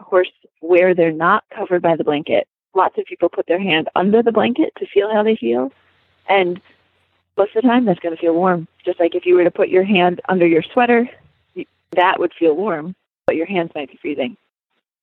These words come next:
Um, so I always check ears, faces, legs, and then try to blanket to adjust that to more of a moderate temperature rather than just underneath their rug. Um,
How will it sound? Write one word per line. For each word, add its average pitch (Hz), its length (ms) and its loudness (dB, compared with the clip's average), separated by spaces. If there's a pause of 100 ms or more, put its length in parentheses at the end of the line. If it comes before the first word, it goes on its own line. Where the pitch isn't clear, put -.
Um, 214 240 -2
so 240 60 4
I 240 140 4
always 220 240 4
check 196 200 -2
ears, 233 420 0
faces, 190 400 0
legs, 175 360 2 (640)
and 185 120 -4
then 170 100 2
try 180 160 -2
to 175 80 2
blanket 175 540 0
to 190 60 2
adjust 175 420 0
that 160 340 2
to 170 100 -14
more 160 200 0
of 151 80 -4
a 143 40 -4
moderate 123 380 0
temperature - 520 -8 (360)
rather 175 240 2
than 165 160 -4
just 156 220 -2
underneath 175 420 -8
their 165 120 0
rug. 156 300 0 (1080)
Um, 202 440 0